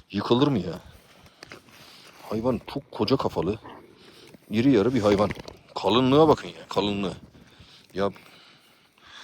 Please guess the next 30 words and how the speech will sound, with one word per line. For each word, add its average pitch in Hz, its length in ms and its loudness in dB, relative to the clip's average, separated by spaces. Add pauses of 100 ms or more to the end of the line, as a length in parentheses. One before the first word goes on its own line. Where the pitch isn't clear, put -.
(280)
bende 131 240 2
tosalar 139 580 4
vardı. 101 360 0 (480)
Boer 143 300 8
Boel 110 300 6
vardı 95 500 2
mesela. 98 460 -4 (840)
Yani 110 240 0
Boer 139 300 8
Boel 135 200 8 (280)
gibi 92 160 -4
ya 92 140 2
şu - 180 -2
anda 92 220 2
ya. 87 180 -2 (1400)
Ben 135 160 6
bu 160 100 8
hayvanın 170 240 8
yetmiş 175 320 4
kilonun 196 260 4
üzerinde 196 420 4
diyorum, 185 280 4
inanmıyorlar. 131 640 2 (220)
Ya 113 180 2
ben 131 180 4 (800)
kiloyu, 123 540 4
hayvanı 117 640 4
bilen 113 280 4
bir 147 60 4
adamım. 92 300 2